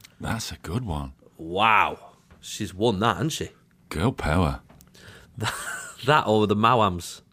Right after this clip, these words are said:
Speaker 2: I don't know which one's
Speaker 1: Yeah.
Speaker 2: better.
Speaker 1: <laughs> It's either, it's between that and a satchel full of cola Mawams.
Speaker 2: <laughs> I've just remembered a freebie that we got, Steve,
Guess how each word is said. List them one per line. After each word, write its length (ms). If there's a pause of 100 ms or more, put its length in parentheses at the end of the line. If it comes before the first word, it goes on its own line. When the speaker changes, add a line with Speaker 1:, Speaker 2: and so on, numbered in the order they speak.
Speaker 2:
I 40
don't 120
know 80
which 220
one's 160
Speaker 1:
Yeah. 160
Speaker 2:
better. 140 (120)
Speaker 1:
<laughs> 220
It's 220
either, 280
it's 140
between 340
that 100
and 100
a 40
satchel 320
full 160
of 60
cola 260
Mawams. 560 (240)
Speaker 2:
<laughs> 80 (1700)
I've 120
just 140
remembered 280
a 60
freebie 340
that 140
we 80
got, 300
Steve, 360